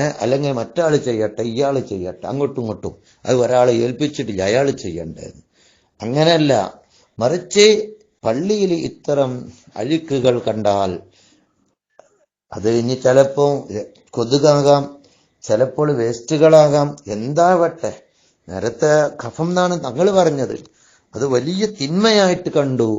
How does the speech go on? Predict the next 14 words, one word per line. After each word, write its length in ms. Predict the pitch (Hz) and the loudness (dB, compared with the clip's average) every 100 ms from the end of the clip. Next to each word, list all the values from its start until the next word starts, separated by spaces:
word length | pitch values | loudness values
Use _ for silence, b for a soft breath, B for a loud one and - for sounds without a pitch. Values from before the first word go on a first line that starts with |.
| - | -6
അത് 140 | 104 110 123 | -10 -6 -4
അവിടെ 320 | 113 120 120 117 | -4 -4 -4 -6
നീക്കാതെ 640 | 107 120 - 139 131 117 107 - - b b b b | -8 -10 -6 -4 -2 -2 -4 -6 -20 b b b b
അവിടെ 200 | 101 117 | -4 -2
അങ്ങനെ 240 | 117 113 | -2 -4
ഇടുന്നത് 440 | 117 120 170 170 151 | -4 -4 -2 -2 -4
തിന്മയായി 600 | 151 156 180 190 160 135 | -4 -4 -2 0 0 -2
കണ്ടു. 340 | 123 110 101 87 - - | -2 -6 -6 -10 -12 -14
അങ്ങനെ 280 | 95 110 135 | -8 -4 -2
വല്ലതും 440 | 117 127 131 135 | -2 -2 -4 -6
കണ്ടാൽ 460 | 127 110 120 139 165 - b b b - | -6 -6 0 2 2 -2 b b b -20
അത് 140 | 92 123 | -14 -14
ശരിപ്പെടുത്തുകയും 1040 | - 123 156 180 156 127 - 123 123 120 | -8 -6 -6 -6 -6 -6 -4 -4 -2 -4
വൃത്തിയാക്കുകയും 1080 | 123 127 - - 131 123 107 117 110 107 107 | -2 -4 -4 -4 -2 -2 -4 -4 -2 -2 -6